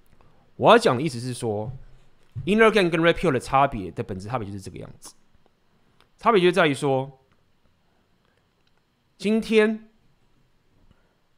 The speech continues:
今天我现在想要开始提升自己，OK，刚 inner game 就讲了，你就像是老鼠赛跑，一直，一直跑，一直跑，一直跑，一直跑，好累哦，永远都没有终点。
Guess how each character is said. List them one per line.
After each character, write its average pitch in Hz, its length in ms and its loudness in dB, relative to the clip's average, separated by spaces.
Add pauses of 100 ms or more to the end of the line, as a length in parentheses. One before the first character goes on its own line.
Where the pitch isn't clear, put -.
(140)
今 202 180 -2
天 196 300 0 (960)
我 107 240 -4
现 175 220 0
在 143 480 2 (720)
想 117 240 -2
要 156 420 2 (160)
开 - 160 0
始 160 80 -6
提 139 120 -8
升 127 120 -4
自 147 80 -6
己， - 220 -14 (720)
OK， 123 300 -8
刚 180 200 8 (540)
inner 170 160 2
game 165 100 4
就 160 80 2
讲 117 180 -4
了， 64 120 -18
你 123 120 -6
就 190 120 -2
像 220 140 2
是 190 80 0
老 147 180 4
鼠 131 180 -6
赛 139 220 2
跑， 117 160 -8
一 151 60 -4
直， 135 180 -10
一 180 60 -6
直 135 100 -6
跑， - 160 -10
一 147 60 -4
直 127 80 -16
跑， 110 120 -8
一 120 40 -4
直 117 80 -10
跑， - 160 -16
一 113 40 -14
直 110 80 -16
跑， 110 60 -14
好 104 80 -12
累 156 160 -2
哦， 107 160 -6 (400)
永 185 120 2
远 190 80 4
都 202 100 4
没 208 80 4
有 143 80 4
终 139 200 0
点。 131 220 -6